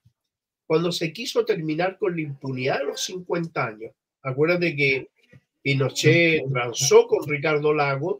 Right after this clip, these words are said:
y con Elwin de un, una impunidad para todos los represores, los torturadores y todos estos que estaban, eh, que podían ser juzgados, ¿ah?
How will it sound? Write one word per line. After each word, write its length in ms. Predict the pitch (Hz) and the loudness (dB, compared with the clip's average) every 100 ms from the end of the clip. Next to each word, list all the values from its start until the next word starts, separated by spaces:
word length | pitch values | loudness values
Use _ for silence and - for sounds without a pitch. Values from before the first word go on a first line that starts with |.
| 139 | -8
y 120 | 139 | -8
con 220 | 139 156 | 0 2
Elwin 440 | 160 139 127 143 175 - - _ _ _ _ - | 2 0 -2 -6 -8 -16 -20 _ _ _ _ -4
de 380 | 123 143 143 131 - | 8 10 10 4 -6
un, 360 | 135 131 131 131 | -4 -4 -6 -4
una 160 | 143 160 | -2 0
impunidad 640 | 147 - 147 143 143 156 | 0 -2 -4 0 2 2
para 300 | 190 160 135 | 0 0 0
todos 300 | 139 175 202 | 0 2 2
los 160 | 196 160 | 2 -2
represores, 720 | 156 139 135 - 165 175 170 | -2 -2 -4 -6 -2 -2 -2
los 180 | 156 139 | -4 -4
torturadores 1000 | 143 135 139 131 127 135 147 165 170 151 | -6 -6 -10 -6 -2 4 4 4 0 -2
y 40 | 143 | -4
todos 200 | 190 190 | -6 -6
estos 420 | - 165 147 135 127 - _ _ _ _ _ _ _ | -6 -4 -6 -8 -12 -14 _ _ _ _ _ _ _
que 120 | - 127 | -8 -6
estaban, 500 | - 156 160 151 139 | 0 2 2 0 0
eh, 320 | 135 123 117 110 123 _ _ - | -2 -4 -6 -12 _ _ _ -10
que 140 | 127 | -6
podían 360 | 131 147 196 151 | -2 2 2 2
ser 200 | 170 170 | -4 -4
juzgados, 960 | 175 151 147 160 127 131 180 - - _ - | -4 -4 -2 0 0 0 -4 -6 -16 _ -8
¿ah? 200 | 156 427 | -6 -6